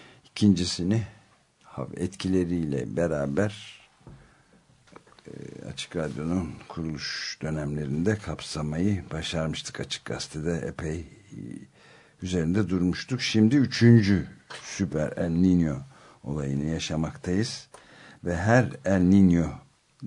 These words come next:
döngüsünün değişik olduğunu söylüyor. Bu yılki, e, etkileri arasında Pasifik bölgesindeki, e, kasırgaların ve tayfunların rekor sayıya ulaşması ve Endonezya'daki pek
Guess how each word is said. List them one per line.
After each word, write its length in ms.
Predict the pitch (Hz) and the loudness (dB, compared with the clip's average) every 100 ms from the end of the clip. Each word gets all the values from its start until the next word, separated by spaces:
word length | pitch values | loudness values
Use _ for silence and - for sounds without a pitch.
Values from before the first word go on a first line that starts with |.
| 90 | 0
döngüsünün 600 | 95 92 80 - 87 117 | 2 2 0 -2 2 2
değişik 440 | 101 85 82 - - | 4 2 0 -2 -2
olduğunu 440 | 78 67 69 69 | -2 -4 -8 -8
söylüyor. 580 | 67 82 69 67 90 117 - - - - _ | -8 -6 -4 -2 0 -2 -6 -20 -20 -20 _
Bu 160 | 104 113 | 2 6
yılki, 500 | 104 87 67 - 101 | 6 4 -2 -2 0
e, 540 | 90 - 69 65 - | 0 -2 -4 -4 -4
etkileri 500 | 90 - 85 90 87 | -4 -4 -2 0 2
arasında 720 | 82 71 71 - 80 80 110 - _ - - - - | 0 -2 -6 -4 -2 2 0 -2 _ -20 -20 -20 -8
Pasifik 520 | - 85 90 92 107 78 | -4 -2 -2 0 -2 2
bölgesindeki, 960 | 90 80 67 71 - 76 76 - 95 | 2 2 -2 -6 -2 -2 -2 -4 -2
e, 160 | 95 90 - - - - - 60 60 - | -2 -4 -12 -20 -20 -20 -20 -18 -18 -10
kasırgaların 960 | - - 104 85 80 76 78 90 82 | -8 -2 -2 0 -2 -2 0 0 0
ve 160 | 73 67 | -2 -6
tayfunların 800 | 85 82 71 82 80 82 82 82 - - - - - _ - - _ _ - | -4 -4 -2 0 0 0 -2 -6 -10 -20 -20 -20 -20 _ -20 -20 _ _ -6
rekor 380 | 92 95 117 104 | -6 2 6 6
sayıya 420 | - 82 76 71 | 4 -2 -2 -2
ulaşması 840 | 73 76 71 - 71 - 110 110 | -2 -2 -4 -4 -6 -4 -2 -2
ve 80 | 82 | -2
Endonezya'daki 1200 | 76 78 80 82 90 80 69 60 58 - 95 87 - - | -2 -2 -2 -2 -4 -4 -8 -10 -12 -8 -6 -6 -10 -12
pek 280 | 73 67 | -12 -12